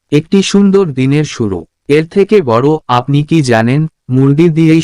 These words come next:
সহজে মুরগির বাচ্চা ফোটানো সম্ভব? আজকের ভিডিওতে আমরা দেখাবো কিভাবে ঘরোয়া পদ্ধতিতে এটি করবেন। দুই,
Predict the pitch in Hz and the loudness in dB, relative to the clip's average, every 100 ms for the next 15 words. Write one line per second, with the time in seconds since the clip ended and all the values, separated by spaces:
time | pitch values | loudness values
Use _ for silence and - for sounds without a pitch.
0 | - 110 127 135 127 117 131 139 156 127 | 0 -2 0 0 0 0 -2 -2 -2 -2
1 | 117 123 - 139 123 127 131 135 131 - | -4 -4 -6 -6 -2 -2 0 -2 -2 -4
2 | 110 92 87 80 - _ _ _ _ _ | -4 -4 -8 -14 -16 _ _ _ _ _
3 | _ - 135 143 196 180 131 143 180 180 | _ -2 -2 0 0 0 0 0 0 2
4 | 185 156 127 147 139 127 - 156 160 160 | 2 2 2 0 0 -2 0 0 0 0
5 | 117 127 131 143 117 120 143 160 131 110 | 0 0 0 -2 -2 0 0 0 -2 -2
6 | 113 135 147 147 156 123 139 123 110 95 | -2 -2 -2 0 2 2 0 0 -2 -2
7 | 90 - _ _ _ _ 139 139 | -8 -10 _ _ _ _ 0 2